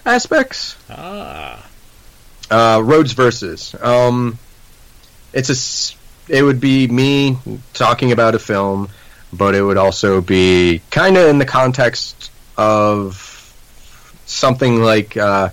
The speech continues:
Speaker 1: V H S Life, if any of you guys listen to that, where there's more to it. There's a, a story thread run throughout the solo cast.
Speaker 2: Hmm.
Speaker 1: So, I don't know. Two ideas. I don't know if they'll ever happen. Who knows? I'm kind of a lazy fuck.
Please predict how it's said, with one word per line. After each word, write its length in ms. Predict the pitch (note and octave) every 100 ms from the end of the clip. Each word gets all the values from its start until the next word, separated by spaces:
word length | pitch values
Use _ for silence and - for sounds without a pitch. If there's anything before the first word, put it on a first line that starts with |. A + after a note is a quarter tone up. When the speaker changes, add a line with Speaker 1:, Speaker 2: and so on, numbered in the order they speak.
| -
Speaker 1:
V 160 | A2+ G#2
H 160 | F#2+
S 200 | F#2 F#2
Life, 360 | G2 F#2+ E2 -
if 200 | D#2+ -
any 220 | E2 D#2+
of 140 | E2 D#2
you 140 | D#2
guys 300 | D2+ D2+ -
listen 300 | E2 - D#2+
to 40 | D2+
that, 240 | D2+ D2+
where 440 | F2 E2+ E2+ E2 - - - - -
there's 380 | G#2 - - - - - - - - -
more 340 | A#2 A2 F2+
to 180 | - D#2+
it. 160 | -
There's 240 | - G#2+ G2+
a, 240 | G#2 F#2+ - - - - - _ _ - _ - A#2+
a 60 |
story 480 | - - E3 D#3+ C3+
thread 680 | B2+ - B2 A#2+ A#2 A2 A2 - - - -
run 320 | G#2 A2 G2+
throughout 880 | - A2 G#2+ - G2+ F2+ F#2+ - -
the 100 | G#2+
solo 380 | G2 G#2 F#2+ F#2+
cast. 580 | - E2 E2 - - - - - -
Speaker 2:
Hmm. 60 | D#3+
Speaker 1:
So, 240 | E3+ G1+ - - - - - - - - -
I 40 |
don't 120 | F3+ A#2
know. 120 | F#3
Two 200 | - A3+
ideas. 400 | G3 D#3+ D#3+ D3+ -
I 80 | A3
don't 120 | G#3
know 120 | B2+
if 80 | G2+
they'll 180 | G2 F#2
ever 160 | F2 G2
happen. 280 | B2+ F3
Who 120 | E3+ A#3
knows? 320 | A#2 B2 B2+
I'm 220 | D3 F3+
kind 180 | D#3 D3+
of 80 | A#2+
a 40 |
lazy 340 | A2 B2+ C3
fuck. 360 | G2 F2 E2